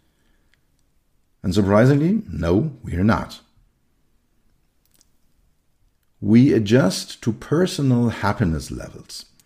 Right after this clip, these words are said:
A good example is, um, lottery winners.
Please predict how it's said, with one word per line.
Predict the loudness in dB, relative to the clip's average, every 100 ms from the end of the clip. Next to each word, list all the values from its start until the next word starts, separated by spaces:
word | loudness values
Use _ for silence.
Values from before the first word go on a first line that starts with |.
| _ _ _ _ _ -2
A |
good | 4 4
example | 4 4 4 4 2 2
is, | 6 6 8 4 2 -2 -2
um, | 0 0 0 0 0 -2 -4 -8
lottery | -6 0 2 2 2 0
winners. | -4 -6 -10 -12 -14